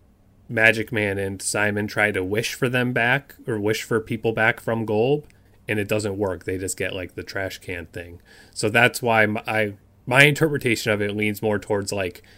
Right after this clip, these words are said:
it's a universal thing that they can't do anything about. So, like, even going to Prismo and being like, "Golb," like, right now, if somebody went and they're like, "Oh, Golb killed the Lich, please bring the Lich back," they wouldn't be able to, because that's just not something that is allowed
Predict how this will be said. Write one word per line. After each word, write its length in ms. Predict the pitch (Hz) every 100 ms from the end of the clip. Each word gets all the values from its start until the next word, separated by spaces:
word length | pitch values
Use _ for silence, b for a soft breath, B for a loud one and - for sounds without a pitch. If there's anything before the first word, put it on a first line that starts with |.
| b b b _
it's 160 | - 113
a 80 |
universal 680 | 110 107 120 120 117 113 110
thing 180 | - 110
that 160 | 104 92
they 80 |
can't 240 | 95 110 98
do 140 | 107
anything 260 | 98 92 92
about. 400 | 85 92 87 -
So, 140 | -
like, 260 | 101 92 - b b
even 300 | - 139 139
going 280 | 120 123 127
to 60 | 117
Prismo 420 | - 123 117 110
and 40 | 101
being 200 | 110 104
like, 320 | 101 95 - b b 135
"Golb," 360 | 123 131 139
like, 260 | 151 147 143 B B
right 220 | 160 185
now, 260 | 180 156
if 80 | 117
somebody 280 | - 160 135
went 240 | 123 123
and 100 | 120
they're 80 | 117
like, 200 | 113 110 -
"Oh, 180 | 160
Golb 300 | 139 147 175 151
killed 280 | 175 170
the 100 | 151
Lich, 380 | 127 131 135 -
please 200 | 135 143
bring 220 | - 135
the 80 | 127
Lich 300 | 110 123 -
back," 380 | - 95 87 - b b b _
they 160 | - 135
wouldn't 600 | 113 107 120 151 139 -
be 180 | 123 117
able 300 | 131 143 104
to, 260 | - 90 90
because 300 | 104 - 95
that's 160 | 107
just 240 | - 120 -
not 380 | 104 113 113 -
something 360 | 135 110 107
that 180 | 110 104
is 80 | 104
allowed 500 | 104 101 107 101 104